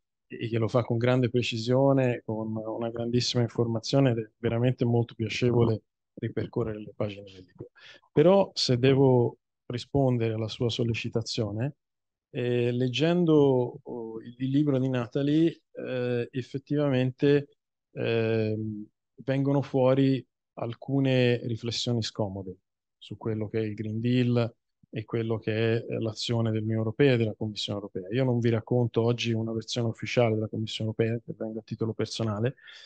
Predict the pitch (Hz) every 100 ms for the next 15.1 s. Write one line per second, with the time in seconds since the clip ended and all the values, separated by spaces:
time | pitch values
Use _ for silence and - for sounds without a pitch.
0 | - - _ _ _ - 143 147 156 135
1 | 135 123 127 135 127 123 131 123 117 -
2 | 120 117 113 123 110 - 117 107 - -
3 | 120 101 98 104 104 104 139 131 120 117
4 | 139 - 120 120 117 - 107 - 117 127
5 | 127 113 110 117 127 123 127 117 113 _
6 | _ _ 120 110 117 117 117 117 127 117
7 | 113 107 104 123 110 113 110 131 120 110
8 | 110 113 110 - 110 - 120 110 - 113
9 | 107 127 123 113 - _ _ - 113 104
10 | 110 113 110 113 104 104 - 120 120 110
11 | - - 110 110 107 107 - _ _ _
12 | - 104 101 104 101 101 101 107 107 117
13 | 117 113 117 110 - 120 113 117 110 117
14 | 110 113 113 110 104 107 104 101 98 -
15 | 98